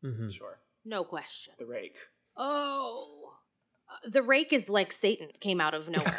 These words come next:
Speaker 3: It's like
Speaker 1: <laughs>
Speaker 2: What was, like, something you were telling yourself before you started Broadway that you wanted to be different from your tour run?
Speaker 3: Probably be so hard on myself. I'm really, really hard on myself, um, in a way, like,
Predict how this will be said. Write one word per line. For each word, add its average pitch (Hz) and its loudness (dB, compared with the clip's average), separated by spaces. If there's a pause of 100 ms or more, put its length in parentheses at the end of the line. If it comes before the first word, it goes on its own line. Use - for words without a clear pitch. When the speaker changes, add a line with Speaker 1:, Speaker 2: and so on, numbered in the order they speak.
Speaker 3:
It's 220 8
like 202 0
Speaker 1:
<laughs> - 0
Speaker 2:
What 202 12
was, 277 2
like, 262 10
something 190 6
you 175 6
were 165 10
telling 131 4
yourself 117 4
before 120 2
you 123 0
started 120 0
Broadway 107 -2
that 104 -2
you 113 -8
wanted 110 -8
to - -16
be 117 -8
different 104 -12
from 110 -12
your 104 -12
tour 101 -10
run? - -14
Speaker 3:
Probably 320 -6
be 220 -12
so 180 2
hard 208 -2
on 233 -4
myself. 247 -2 (560)
I'm 202 -4
really, 196 -10
really 175 -12
hard 160 -6
on 160 -10
myself, 139 -6 (220)
um, 156 -6 (680)
in 185 -8
a 175 -6
way, 165 -8
like, 135 -18